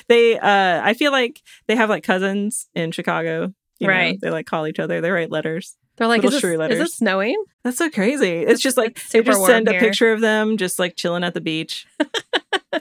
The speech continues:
Speaker 1: like, "Check it out."
Speaker 2: Uh.
Speaker 1: <laughs> You guys should come here. It's great.
Speaker 2: It's great. Jump on some ship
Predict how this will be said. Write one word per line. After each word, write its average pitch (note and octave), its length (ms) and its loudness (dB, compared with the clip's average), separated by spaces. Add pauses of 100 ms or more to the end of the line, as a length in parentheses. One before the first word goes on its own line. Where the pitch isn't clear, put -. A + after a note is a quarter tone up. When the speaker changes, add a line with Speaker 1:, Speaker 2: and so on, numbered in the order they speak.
Speaker 1:
like, F3+ 280 -4
"Check G3+ 180 -4
it G3 80 -2
out." F#3+ 280 -4 (1040)
Speaker 2:
Uh. C4 720 0
Speaker 1:
<laughs> - 40 -20 (440)
You A3 80 -2
guys D4 160 2
should D#4 160 -4
come G3+ 220 -2
here. G3 400 -2 (140)
It's B3 200 -4
great. F#3+ 440 -6
Speaker 2:
It's - 200 -18
great. C#4+ 360 -12
Jump B3 220 -12
on F#4 180 -14
some E4 160 -10
ship C#4 380 -10